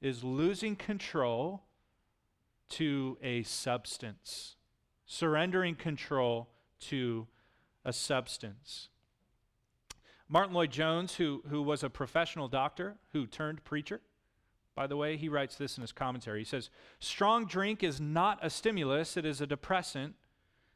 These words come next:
It depresses, first and foremost, the highest centers of the brain. These centers control everything that gives a man self-control,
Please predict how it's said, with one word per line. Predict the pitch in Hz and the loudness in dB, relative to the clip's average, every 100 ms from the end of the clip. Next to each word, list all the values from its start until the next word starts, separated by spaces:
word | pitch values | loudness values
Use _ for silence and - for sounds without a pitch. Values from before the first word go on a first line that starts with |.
| _ | _
It | 170 | -4
depresses, | 165 170 - 214 214 180 156 | -2 -4 0 2 2 -2 -4
first | - 190 - | 0 -2 -2
and | 165 | -6
foremost, | - 202 220 160 143 - - | -2 2 2 2 0 -2 -2
the | 143 | -2
highest | - 196 208 220 - | 0 0 2 2 -2
centers | - 156 156 151 | -4 -2 -2 -4
of | 160 | -4
the | 165 | 0
brain. | 185 220 170 107 - _ _ _ _ _ _ _ | 2 2 0 -4 -12 _ _ _ _ _ _ _
These | 147 175 220 | 4 4 4
centers | - 233 208 170 | 2 2 2 -2
control | - 170 - 180 175 165 | -2 -2 2 2 2 4
everything | 190 247 202 123 110 | 2 2 -2 -4 -4
that | 123 135 | -4 -4
gives | 160 151 | -4 -4
a | |
man | 147 143 143 | -2 -2 -2
self-control, | - 151 160 - 214 - 151 135 196 | -2 0 -2 -4 -10 2 4 4 0